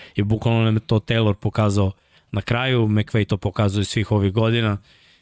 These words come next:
i sad me baš zanima da vidimo Conley, jer ono, Dalvin Cook mi deluje kao da bi mogao da ima mnogo yardi, samo kad bi mu neko znao dati pravi sistem, ali vrlo lako može ovo da bude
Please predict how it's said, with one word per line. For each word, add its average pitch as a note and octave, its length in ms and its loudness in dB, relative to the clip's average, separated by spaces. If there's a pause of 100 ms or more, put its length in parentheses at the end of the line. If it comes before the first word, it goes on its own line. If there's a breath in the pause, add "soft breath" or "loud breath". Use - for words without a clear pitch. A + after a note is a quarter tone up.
i G2+ 200 2
sad G#2 240 0
me G2+ 80 0
baš G2+ 140 2
zanima G#2 280 2
da G#2 100 0
vidimo G#2 320 2
Conley, A2+ 320 0
jer G#2 120 2
ono, G#2 160 2
Dalvin G#2 360 0
Cook G#2 200 0
mi G#2 100 2
deluje A2 260 2
kao A2 200 0
da G#2+ 100 2
bi G#2 100 2
mogao G#2+ 260 2
da G#2+ 60 2
ima A2 160 2
mnogo A2 280 2
yardi, A2+ 260 -2
samo A#2 260 0
kad A2 160 -2
bi G#2+ 80 4
mu G#2+ 180 2 (440)
neko A2+ 360 0
znao G2+ 360 2 (580 loud breath)
dati G#2+ 260 -2
pravi G#2 340 0
sistem, G#2 460 0
ali G2+ 120 2
vrlo A2 180 2
lako G#2 240 -2
može G2 260 2
ovo F#2+ 180 4
da F#2+ 80 2
bude F#2+ 340 2